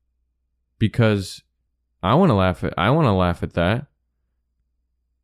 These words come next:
Because if I could laugh at that, I could laugh at anything, and I'd be laughing more. Why would you not wanna be smiling more in the day, you know? And I see some people need that epiphany.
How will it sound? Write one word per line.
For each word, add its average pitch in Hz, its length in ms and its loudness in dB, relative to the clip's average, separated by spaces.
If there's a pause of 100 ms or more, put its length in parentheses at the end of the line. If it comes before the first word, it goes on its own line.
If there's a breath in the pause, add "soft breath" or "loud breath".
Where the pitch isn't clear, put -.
(320)
Because 107 220 -2
if 104 100 -2
I 127 100 0
could 131 120 -2
laugh 104 200 0
at 104 100 -4
that, 143 140 2
I 123 60 0
could 107 120 -4
laugh 104 200 0
at 101 80 0
anything, 113 380 0
and 95 100 0
I'd 120 100 0
be 104 80 0
laughing 104 380 0
more. 123 280 0
Why 104 140 0
would 107 120 0
you 104 60 -4
not 107 140 0
wanna 104 140 0
be 92 140 -2
smiling 104 500 -4
more 92 180 -2
in 92 60 -4
the - 100 -10
day, - 300 -6
you - 160 -8
know? 156 340 -6 (1200)
And 120 120 0
I 202 140 0
see 196 300 -4
some 131 240 0
people 135 280 0
need 113 180 0
that 98 160 0
epiphany. 92 600 -4